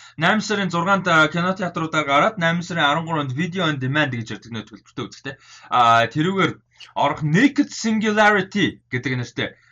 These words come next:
а кино би нэг үнэхээр юу гэж утгатчлагын орчуулгын үнэхээр мэдгүй. А тэгээд Энэ киноны гол дүр Джон Боега тусах дүрүүдэд нь Оливия Кок, Билл Скарсгард, Эд Скрин, Тим Блэк Нилсон гэсэн бас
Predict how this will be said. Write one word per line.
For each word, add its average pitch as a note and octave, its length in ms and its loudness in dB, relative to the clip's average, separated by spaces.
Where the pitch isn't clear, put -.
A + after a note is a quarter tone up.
а A2 240 -2
кино D3 240 -2
би B3 160 -2
нэг A3 80 -2
үнэхээр B3+ 480 0
юу A3 160 0
гэж E3 240 -4
утгатчлагын E3+ 720 -4
орчуулгын C#3 560 -4
үнэхээр B2+ 160 -4
мэдгүй. A2 340 -8
А B2+ 480 4
тэгээд G#3+ 560 -2
Энэ A3+ 160 -6
киноны A#3+ 240 -2
гол A3 240 0
дүр A#3+ 160 -8
Джон A3 240 0
Боега G#3 480 0
тусах G#3+ 320 -10
дүрүүдэд G3 400 -4
нь F3 240 -4
Оливия G3+ 480 -2
Кок, F#3+ 320 -4
Билл F#3+ 160 0
Скарсгард, E3 720 0
Эд D#3+ 160 4
Скрин, E3+ 560 0
Тим F3+ 240 0
Блэк C#3+ 240 -2
Нилсон C3+ 400 -4
гэсэн A2 240 -12
бас - 240 -14